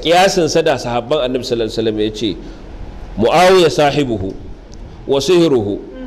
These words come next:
وكاتبه وأمينه على وحي الله عز وجل." Ya ce, "Muawiya din nan sahabin Annabi ne sallallahu alaihi wasallam. Sirikin Annabi ne sallallahu alaihi wasallam. Annabi yana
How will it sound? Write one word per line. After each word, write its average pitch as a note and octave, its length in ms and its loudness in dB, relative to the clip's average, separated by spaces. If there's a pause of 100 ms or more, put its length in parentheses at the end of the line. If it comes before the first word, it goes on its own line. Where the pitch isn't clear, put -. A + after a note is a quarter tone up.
(220)
وكاتبه F3 680 2 (420)
وأمينه D3+ 520 6 (120)
على C3 160 2
وحي B2 320 2
الله A2 160 0
عز - 240 -2
وجل." - 240 2 (1400)
Ya - 40 -10
ce, C#3+ 160 0
"Muawiya D#3 480 4
din C3+ 160 0
nan - 120 -6 (1160)
sahabin D#3+ 640 0
Annabi A#2 320 -2
ne G2+ 80 -2
sallallahu F#2+ 320 -4
alaihi - 80 -12
wasallam. C#2+ 240 -10 (480)
Sirikin D#3 560 2
Annabi A#2+ 320 0
ne A2 80 0
sallallahu G#2+ 320 -4
alaihi G2 80 -8
wasallam. F#2+ 320 -6
Annabi C3+ 220 -2 (100)
yana C3 80 -2